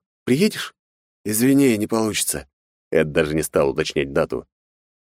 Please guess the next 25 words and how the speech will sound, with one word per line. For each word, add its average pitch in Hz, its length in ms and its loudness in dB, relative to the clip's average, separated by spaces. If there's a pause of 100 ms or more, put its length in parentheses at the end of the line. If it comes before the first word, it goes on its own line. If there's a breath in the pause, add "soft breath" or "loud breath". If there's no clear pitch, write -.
«Да 117 200 2
и 123 80 4
ни 127 80 4
к 120 60 -2
чему 139 320 2
темному 113 400 2
магу 117 340 0
появляться 110 480 0
среди 98 280 -4
светлых. 101 560 -4 (680)
Это 127 240 2
твой 139 180 2
супруг 151 420 0
справляется, 110 680 0
скрывая 107 480 -2
большую 98 360 -2
часть 98 260 -2
своей 98 180 -2
силы. 90 400 -2 (720)
А 120 120 2
я 170 160 4
не 165 80 4
собираюсь 139 480 2
скрываться, 120 560 -2
Анжи, 98 340 -4